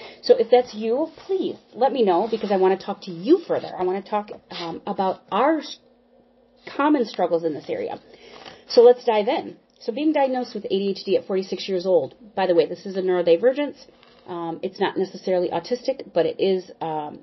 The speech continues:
it often overlaps with autism and trauma and a lot of other mental health diagnoses. Anyway, okay, I have spent the entirety of my life trying to learn the rules. I have tried consistently to fit into a society that has always felt a bit out of my reach.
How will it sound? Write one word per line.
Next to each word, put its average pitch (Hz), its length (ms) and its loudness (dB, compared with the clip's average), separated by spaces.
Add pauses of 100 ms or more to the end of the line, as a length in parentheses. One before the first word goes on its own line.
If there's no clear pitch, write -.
(360)
it - 160 -4
often 196 280 2
overlaps 175 460 2
with 190 80 -14
autism - 540 -8 (540)
and 233 180 0
trauma 180 260 2
and 185 160 0
a - 100 -2
lot - 180 4
of 139 80 -8
other 147 160 -4
mental 151 200 -4
health 160 200 -8
diagnoses. 107 500 -10
Anyway, 226 300 2 (800)
okay, - 340 -2 (140)
I 208 100 -2
have 226 80 -6
spent - 280 0 (140)
the 226 140 0
entirety 277 440 -4
of 262 60 -2
my 247 140 -4
life 196 300 0
trying 208 280 -2
to 202 80 -2
learn 185 220 2
the 170 80 -2
rules. 165 460 -4 (800)
I 240 100 0
have 339 120 2
tried 370 300 2
consistently - 720 -4
to 175 140 -2
fit 175 140 0
into 185 200 -4
a 180 40 -4
society 196 480 -4
that 233 120 2
has 247 140 0 (140)
always 294 400 2
felt 170 200 -4
a 180 40 -10
bit 175 140 -2
out 156 140 -4
of 160 100 -8
my 147 140 -8
reach. - 380 -14